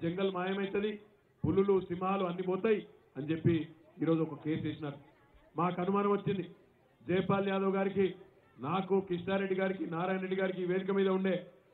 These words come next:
పెద్దలందరికీ మేమందరం కలిసి, బాలాజీ సింగ్ గారు, మేమందరం కలిసి కొల్లాపూర్ పోయినాం జూపల్లి గారి దగ్గరికి. నిజంగా ఈ జంగల్ ఏడుందో చూద్దామని.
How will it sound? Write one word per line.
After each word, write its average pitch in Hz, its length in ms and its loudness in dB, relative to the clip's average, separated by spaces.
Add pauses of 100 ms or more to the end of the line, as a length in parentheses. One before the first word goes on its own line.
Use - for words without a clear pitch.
(120)
పెద్దలందరికీ 196 640 2 (360)
మేమందరం 202 440 0
కలిసి, 185 340 4 (600)
బాలాజీ 170 340 2
సింగ్ 175 200 -4
గారు, 165 100 0
మేమందరం 190 360 2
కలిసి 196 300 2 (640)
కొల్లాపూర్ 202 400 4
పోయినాం 185 240 2
జూపల్లి 175 300 2
గారి 165 140 0
దగ్గరికి. 151 280 -4 (460)
నిజంగా 196 240 2
ఈ 190 160 4
జంగల్ 208 260 0
ఏడుందో 196 240 2
చూద్దామని. 175 440 0